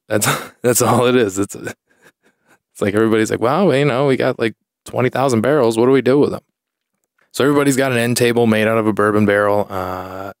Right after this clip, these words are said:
and it's kinda cool. I don't know. It's definitely got, like, a, it's got a nice vibe,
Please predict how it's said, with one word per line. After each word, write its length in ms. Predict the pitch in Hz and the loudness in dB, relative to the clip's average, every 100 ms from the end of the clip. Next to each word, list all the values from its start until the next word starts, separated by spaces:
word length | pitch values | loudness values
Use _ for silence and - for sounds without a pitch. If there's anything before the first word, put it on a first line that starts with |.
| - | -6
and 380 | 104 101 101 104 | -2 -2 -2 -6
it's 140 | - | -10
kinda 240 | 117 110 | -6 -6
cool. 320 | 104 92 90 - _ | 0 -2 -2 -10 _
I 140 | 92 104 | -6 -6
don't 100 | 87 | -6
know. 140 | - _ _ | -16 _ _
It's 120 | - - | -16 -6
definitely 320 | 151 - 131 | -4 -2 -2
got, 220 | 139 123 | 0 0
like, 200 | 117 110 | -2 0
a, 260 | 107 95 - _ _ _ _ _ | 0 0 -4 _ _ _ _ _
it's 80 | - | -4
got 120 | 180 | 0
a 60 | 165 | 2
nice 220 | 156 131 | 0 0
vibe, 320 | 117 104 104 | -2 -4 -8